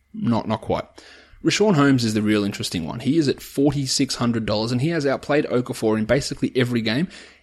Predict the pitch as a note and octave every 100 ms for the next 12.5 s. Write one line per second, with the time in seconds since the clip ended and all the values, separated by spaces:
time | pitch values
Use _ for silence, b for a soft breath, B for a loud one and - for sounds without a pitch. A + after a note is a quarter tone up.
0 | - C3 - - F3+ F#3 - - A#2+ A2+
1 | B2 B2+ C3 A#2+ A2+ - A#2+ A#2 - A2
2 | G#2+ G#2 - F2 - - - - _ _
3 | _ _ _ _ _ _ _ - B2 C#3+
4 | D3+ D3+ C#3 B2+ - A#2 - A2 A2+ A2
5 | G#2+ A2 C2 - - b b b b b
6 | b _ - A2+ A2+ - C#3+ E3 - C#3+
7 | C#3 E3 - G#2+ A2 B2 B2+ D#3 D3 D3
8 | C3 A#2 - A#2+ C3+ - F2 G#1+ - -
9 | _ _ _ - A2+ G#2 - A2 A2 G#2+
10 | A2+ C#3+ - C3+ B2+ A#2 A#2 A2+ C#3+ -
11 | G#2+ A2 G#2+ B2+ A#2+ G#2 A#2 A2 A2 A2
12 | A#2+ G#2+ A2 C#3+ -